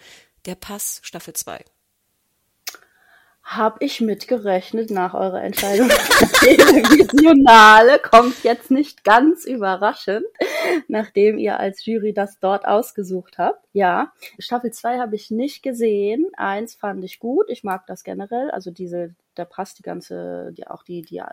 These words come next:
Speaker 2: Serien aus den anderen Ländern, mir gefällt es auch ganz gut. Aber ich höre gerne mehr dazu, warum die zweite Staffel so gut ist.
Speaker 1: Ja, und ich kann sagen, du hast ja Baden-Baden schon erwähnt. Ich weiß aber nicht, was ich davon erzählen darf oder nicht. Ich glaube, ich darf nicht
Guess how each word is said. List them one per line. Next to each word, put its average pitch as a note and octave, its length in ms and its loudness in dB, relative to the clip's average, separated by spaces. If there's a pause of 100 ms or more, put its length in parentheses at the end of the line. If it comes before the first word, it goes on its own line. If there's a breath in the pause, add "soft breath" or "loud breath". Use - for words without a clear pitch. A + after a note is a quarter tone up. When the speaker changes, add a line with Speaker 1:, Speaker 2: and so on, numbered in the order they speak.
(280)
Speaker 2:
Serien F3 280 -12
aus E3+ 140 -14
den F3 100 -16
anderen F#3 200 -12
Ländern, F#3 280 -10
mir E3+ 100 -14
gefällt F3 360 -18
es - 100 -20
auch - 160 -16
ganz - 180 -18
gut. G3+ 300 -12
Aber F3 140 -10
ich - 140 -14
höre F#3+ 200 -10
gerne F#3+ 500 -10 (140)
mehr F3 200 -8
dazu, F3 300 -14
warum F3+ 220 -12
die F3 100 -18
zweite E3+ 280 -18
Staffel F3+ 280 -20
so E3+ 100 -20
gut - 200 -20
ist. - 180 -20 (100)
Speaker 1:
Ja, E3 280 -12
und A3 180 -20
ich A3+ 120 -18
kann G#3+ 180 -12
sagen, F#3+ 220 -14
du F#3+ 100 -16
hast - 160 -8
ja F3 100 -14
Baden-Baden F3+ 520 -14
schon F3+ 200 -16
erwähnt. E3 640 -18
Ich - 180 -20
weiß F#3+ 240 -12
aber - 160 -18
nicht, D#3 200 -18
was D#3+ 160 -14
ich E3+ 120 -20
davon D#3 360 -18
erzählen F3+ 440 -12
darf D3+ 320 -18
oder C#3 160 -20
nicht. F#3+ 480 -18 (440)
Ich - 120 -18 (180)
glaube, D#3 280 -16
ich D#3 100 -16
darf D3+ 240 -18
nicht - 360 -16